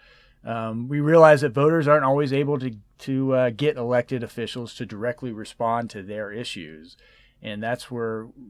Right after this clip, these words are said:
really we think we can help. Uh, you know, for example, if someone tells us their mo-, most important issue is the increased cost of housing, but they aren't hearing candidates discuss that,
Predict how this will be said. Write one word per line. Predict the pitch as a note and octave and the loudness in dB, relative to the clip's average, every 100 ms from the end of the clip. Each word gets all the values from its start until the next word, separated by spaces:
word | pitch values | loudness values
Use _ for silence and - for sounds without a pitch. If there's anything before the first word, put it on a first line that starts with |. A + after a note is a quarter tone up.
| A2+ C#3 | -18 -8
really | C3 C3 A#2 | -6 -4 -4
we | A#2 B2 | -6 -6
think | C3+ A#2+ A2 | -6 -6 -8
we | A2 | -10
can | - G2 | -10 -12
help. | - C#3+ G2 - _ - | -2 0 0 -6 _ -18
Uh, | G#2+ | -16
you | - G#2 | -16 -14
know, | F#2+ G2 | -14 -12
for | - B2 | -10 -8
example, | A#2+ D3 C#3+ C3+ - - - - - - | 0 0 2 0 -2 -18 -20 -20 -14 -8
if | - | 2
someone | G3 F3+ | 4 4
tells | D#3+ D#3 D#3 | 4 6 6
us | D3+ C#3 | 2 0
their | D3+ C#3 | 0 4
mo-, | C#3 C#3 D3+ | 4 4 2
most | E3+ D3 | 0 0
important | D3 E3 D#3 C#3 C#3 | 0 2 2 2 -2
issue | D3 C#3 - C#3 C3+ | -2 -4 0 2 2
is | B2+ G#2+ | 0 -4
the | A2+ A#2 | -10 -8
increased | A#2 C3 - C3 - | -6 -6 -4 -4 -2
cost | C#3 C3 - | -2 -2 -6
of | - | -8
housing, | A#2+ B2+ C#3 B2+ A#2 A#2+ - _ _ _ | -2 0 0 -4 -6 -8 -10 _ _ _
but | - - | -10 -4
they | C3 | -2
aren't | C3+ C3+ | -2 -6
hearing | B2+ D3+ C#3 B2+ | -6 -2 -2 -2
candidates | - C3 B2 A2+ - | -4 -4 -4 -8 -14
discuss | A2 - C#3 F3+ - | -16 -6 0 0 -2
that, | G2 F#2+ G2+ | -8 -6 -8